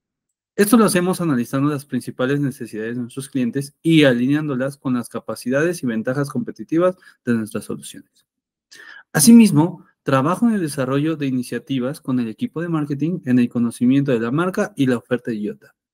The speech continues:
Actualmente estamos trabajando en una estrategia dirigida a empresas de transporte pesado, enfocando en los beneficios principales que la telemática provee para ellos, resaltando los beneficios y ahorros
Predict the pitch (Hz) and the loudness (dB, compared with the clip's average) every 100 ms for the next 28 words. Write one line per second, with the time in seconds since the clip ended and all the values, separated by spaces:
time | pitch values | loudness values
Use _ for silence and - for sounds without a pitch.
0 | _ - - - _ - - 139 127 123 | _ -20 -20 -20 _ -20 -4 2 6 6
1 | 127 160 160 139 131 127 110 107 123 127 | 4 2 0 0 -2 -2 -4 -2 0 2
2 | 131 131 123 110 123 143 143 131 127 - | 0 -2 -4 -2 0 -2 -2 -2 -2 -2
3 | 143 143 123 120 117 - 151 156 156 127 | -4 -4 0 0 -2 -4 -2 -2 -4 -8
4 | 113 110 135 139 147 139 120 107 - 104 | -6 -4 -4 -2 -2 -2 -4 -8 -10 -12
5 | 143 160 185 170 _ _ _ _ - 131 | -8 -2 -2 -2 _ _ _ _ -2 0
6 | 127 123 151 160 175 170 127 117 113 120 | 2 4 4 4 4 4 2 2 -2 -2
7 | 170 190 190 143 123 113 127 147 151 131 | -4 -4 -4 -2 -2 -2 0 0 -2 -4
8 | 110 104 104 110 127 147 160 143 123 104 | -4 -4 -6 -2 0 0 -2 -4 -4 -4
9 | 113 113 104 - - - _ - - - | -4 -4 -8 -10 -18 -20 _ -20 -20 -20
10 | _ 113 120 110 127 143 139 120 117 113 | _ -2 0 2 4 4 4 2 0 0
11 | 143 139 170 165 131 120 113 135 156 175 | -2 0 0 0 -2 0 2 4 4 4
12 | 233 - | 2 -2